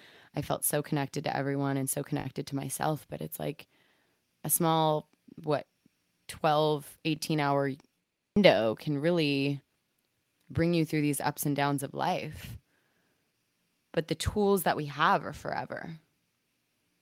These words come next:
So whether it's moving your body, taking a deep breath, communicating with someone you love,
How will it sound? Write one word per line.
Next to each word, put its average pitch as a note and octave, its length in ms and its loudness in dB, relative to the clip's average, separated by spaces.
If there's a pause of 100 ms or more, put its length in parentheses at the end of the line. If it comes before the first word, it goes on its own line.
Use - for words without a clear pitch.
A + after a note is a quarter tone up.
(220)
So - 200 -2
whether D#3 240 4
it's D#3 160 0
moving D#3 280 2
your D3 120 0
body, C#3+ 640 0 (380)
taking D#3+ 260 0
a D3 80 0
deep C#3+ 200 -6
breath, C#3 320 0
communicating D#3 520 0
with D3 100 -4
someone C#3+ 280 -2
you C#3 120 -2
love, C#3 500 -2